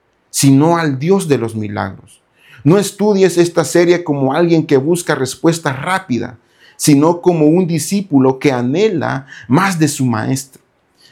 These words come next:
Cada milagro es una ventana que nos deja ver quién es Jesús. No te conformes con el vino nuevo, busca al que transforma el agua. En tercer lugar,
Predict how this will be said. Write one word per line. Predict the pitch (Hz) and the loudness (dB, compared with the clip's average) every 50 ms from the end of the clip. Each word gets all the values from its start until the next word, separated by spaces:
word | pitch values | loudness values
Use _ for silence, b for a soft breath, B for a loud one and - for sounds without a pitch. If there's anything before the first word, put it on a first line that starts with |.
| b b | b b
Cada | - 202 214 220 190 196 185 | -2 -2 -2 0 -2 -2 0
milagro | 175 160 147 135 135 165 175 170 151 135 113 113 113 117 123 b b b b | 2 2 2 2 2 0 -2 -2 -2 -4 -4 -4 -4 -6 -6 b b b b
es | - 151 147 - | 0 0 0 2
una | 190 185 185 180 175 | 0 0 2 2 2
ventana | 156 151 135 123 120 120 - - 151 196 226 247 269 262 240 - b b b b b - | 2 2 2 2 0 -2 -2 -4 -4 -4 -4 -6 -6 -8 -8 -12 b b b b b 0
que | 151 151 | 2 2
nos | 143 135 127 123 | 2 2 0 0
deja | 147 170 170 170 170 160 | 0 0 0 0 -2 -2
ver | 151 165 175 175 165 160 - _ | 0 0 -2 -2 -2 -6 -10 _
quién | - 185 214 220 208 190 160 | -4 0 2 2 4 2 0
es | 143 131 - | -2 -4 -6
Jesús. | - - 110 101 - - 110 - - - - _ _ _ _ _ _ _ _ _ _ _ | -8 -8 -8 -8 -8 -10 -12 -14 -14 -18 -20 _ _ _ _ _ _ _ _ _ _ _
No | 151 175 190 | 0 0 2
te | 196 202 202 | 2 -2 -2
conformes | - 175 151 131 - 147 151 160 160 156 151 143 - - | 0 -2 -2 -2 0 0 0 0 2 0 -2 -4 -6 -4
con | - 127 123 123 | -2 0 2 2
el | 123 120 117 113 110 107 107 | 2 2 0 -2 -4 -4 -6
vino | 104 110 135 139 123 117 | -2 0 2 2 2 2
nuevo, | 110 107 104 110 110 117 127 147 156 156 _ _ _ _ _ _ _ _ _ | 0 -2 -2 -2 -2 -4 -4 -6 -10 -14 _ _ _ _ _ _ _ _ _
busca | - 156 226 247 240 - - - 151 131 | 0 2 2 2 2 -2 -6 -6 -6 -6
al | - - 131 123 120 | -4 -4 -4 -4 -2
que | - 123 | -2 -4
transforma | - - 117 110 107 98 - - 113 120 151 165 156 139 123 - | -2 -2 -4 -6 -6 -8 -6 -4 -2 -2 -2 -2 -4 -6 -8 -8
el | 107 107 104 104 | -8 -8 -6 -6
agua. | 107 107 98 98 - - - _ _ _ _ _ - | -8 -10 -10 -14 -18 -20 -20 _ _ _ _ _ -4
En | 120 113 113 | -4 -2 0
tercer | - 117 107 - - 123 127 | -2 -2 -2 0 0 0 0
lugar, | 135 139 127 117 123 135 147 156 156 143 | 2 0 0 0 -2 -2 -2 -4 -8 -12